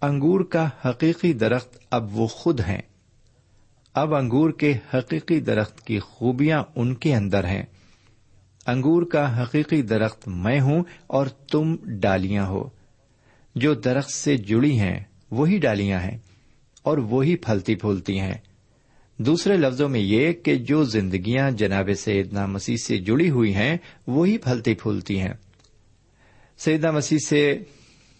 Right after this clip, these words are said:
جڑنے کے لیے ہمیں اپنی پرانی زندگی سے نکلنا ہوگا، یعنی پرانے بھیڑ خانے سے نکلنا ہوگا۔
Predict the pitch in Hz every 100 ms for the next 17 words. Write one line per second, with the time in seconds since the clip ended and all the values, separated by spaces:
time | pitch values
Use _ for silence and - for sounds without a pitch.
0 | - 117 98 104 120 123 123 123 113 117
1 | 113 101 110 104 - 107 104 - 110 110
2 | 160 123 101 98 92 95 104 95 92 95
3 | 110 143 120 95 - - _ - _ _
4 | _ _ _ - 147 180 202 180 117 107
5 | 120 160 127 98 95 - 101 95 95 139
6 | 113 95 101 117 156 117 92 -